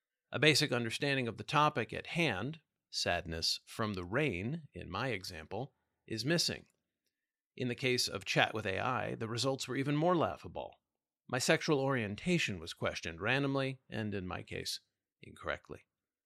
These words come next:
By comparison, Chat G P T generates human-like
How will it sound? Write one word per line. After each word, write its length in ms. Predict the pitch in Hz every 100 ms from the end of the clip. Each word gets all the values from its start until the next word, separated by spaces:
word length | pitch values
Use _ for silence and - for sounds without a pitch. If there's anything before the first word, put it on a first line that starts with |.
| _ _ _ _ _ -
By 120 | 131
comparison, 720 | 127 120 175 175 - 107 170 - _ _ _ _ _ _ _
Chat 260 | - 151 -
G 140 | 127
P 120 | 120
T 440 | 107 165 156 151 170 _
generates 600 | 117 107 101 104 101 -
human-like 600 | 185 208 120 65 55 -